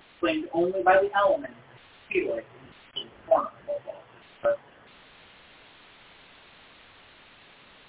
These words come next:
I wouldn't do it up there. It really is just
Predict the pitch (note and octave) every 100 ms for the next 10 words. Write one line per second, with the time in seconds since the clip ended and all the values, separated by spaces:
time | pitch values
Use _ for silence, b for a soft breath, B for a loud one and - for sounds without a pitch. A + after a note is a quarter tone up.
0 | - - - - - - E4 G4 E4+ D#4+
1 | C#4 C#4 - F3 G3 F#3+ F3 F#3 G3 G3
2 | - -